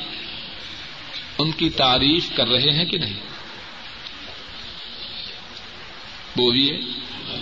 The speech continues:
عمار جنت کی طرف بلاتا ہے، ان کی تعریف ہے کہ نہیں؟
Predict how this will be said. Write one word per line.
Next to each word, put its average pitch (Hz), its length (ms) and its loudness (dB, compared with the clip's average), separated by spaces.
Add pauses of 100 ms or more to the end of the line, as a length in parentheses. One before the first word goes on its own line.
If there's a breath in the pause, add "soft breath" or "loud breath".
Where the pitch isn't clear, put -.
(100)
عمار 131 580 6
جنت 135 540 4
کی 202 100 2
طرف 156 200 6
بلاتا 123 520 4
ہے، - 40 -6 (640)
ان 135 80 2
کی 151 180 4
تعریف 131 480 6
ہے 151 80 4
کہ 190 120 0
نہیں؟ 117 160 2